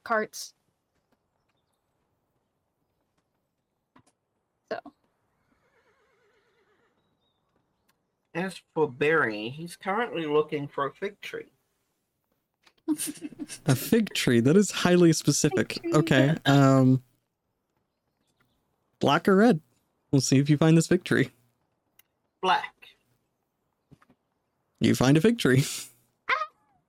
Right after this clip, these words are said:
Speaker 1: <laughs> Victory.
Speaker 2: Victory. Uh, so when Barry finds this fig tree, he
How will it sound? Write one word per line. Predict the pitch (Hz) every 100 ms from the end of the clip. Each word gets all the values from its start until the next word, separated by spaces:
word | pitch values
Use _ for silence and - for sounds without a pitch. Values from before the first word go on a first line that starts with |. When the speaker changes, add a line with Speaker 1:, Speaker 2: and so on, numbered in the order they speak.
| _
Speaker 1:
<laughs> | 392 480 440 480 _ - _ _ _ - - _ _ _ _ _
Victory. | 247 269 294 277 254 240 220 254 - - _ _ _ _ _ _ _
Speaker 2:
Victory. | - 156 226 220 - _ - 170 151 123 - - - _ -
Uh, | 156 151 147 - _ _ _
so | - 214 196 190 165 - _ _ _ _ _ _ _ _ _ _
when | 185 196
Barry | 214 226 202
finds | - 143 139 135 120 -
this | 101 - -
fig | - 110
tree, | - 117 117 139
he | 147